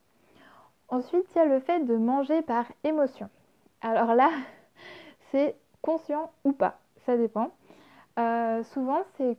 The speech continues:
qu'on a ressenti une sorte de vide intérieur dans les vingt-quatre heures précédentes avant qu'on mange et que du coup, bah, on a tendance à, à, à se remplir par l'alimentation pour essayer cette, euh,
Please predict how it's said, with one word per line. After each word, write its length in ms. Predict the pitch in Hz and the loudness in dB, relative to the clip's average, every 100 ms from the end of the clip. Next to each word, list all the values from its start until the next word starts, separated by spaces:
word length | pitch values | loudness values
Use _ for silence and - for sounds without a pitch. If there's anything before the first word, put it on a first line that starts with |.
| - | -4
qu'on 220 | 233 226 | -2 -2
a 340 | 220 214 208 | -2 -2 -2
ressenti 1040 | 202 202 240 262 262 - 240 233 - 269 285 | -4 -2 0 2 0 -4 -10 -10 -8 -4 -4
une 420 | 220 202 208 202 | -2 -4 -4 -4
sorte 200 | 254 254 | -4 -4
de 80 | 208 | -4
vide 480 | 196 196 226 302 247 | -4 -6 -2 0 0
intérieur 840 | 233 214 214 208 208 214 247 262 220 | -2 -4 -6 -4 -2 0 0 -2 -6
dans 220 | 202 202 | -8 -6
les 340 | 202 196 196 | -4 -4 -6
vingt-quatre 600 | 196 220 240 - 214 - | -6 -6 -6 -8 -12 -8
heures 340 | 226 220 208 196 | -6 -6 -8 -8
précédentes 640 | - 226 226 214 214 208 - | -8 -8 -6 -8 -6 -8 -10
avant 400 | 196 185 196 226 | -10 -8 -6 -6
qu'on 200 | 226 214 | -6 -8
mange 540 | 202 202 269 311 254 - - - - - | -4 -2 -2 -2 -4 -8 -20 -20 -20 -6
et 140 | 240 | -4
que 160 | 285 285 | -2 -2
du 160 | 240 240 | -2 -4
coup, 180 | 294 | -2
bah, 160 | 285 220 | 0 0
on 80 | 208 | -2
a 80 | 202 | -6
tendance 460 | 226 220 247 277 - | -6 -6 -4 -6 -8
à, 480 | 196 196 196 196 196 - - - - | -8 -8 -6 -6 -8 -14 -20 -20 -10
à, 160 | 220 214 - | -8 -8 -8
à 180 | 214 214 | -8 -8
se 60 | - | -12
remplir 600 | - - 277 277 311 302 - | -14 -4 -4 -2 -4 -4 -6
par 200 | 220 208 | -6 -4
l'alimentation 840 | 214 220 226 226 233 226 294 320 | -4 -2 -4 -4 -6 -6 -6 -8
pour 180 | 240 208 | -8 -8
essayer 400 | 208 - 240 277 | -6 -4 -4 -4
cette, 340 | - 202 - | -4 -8 -6
euh, 140 | 208 | -8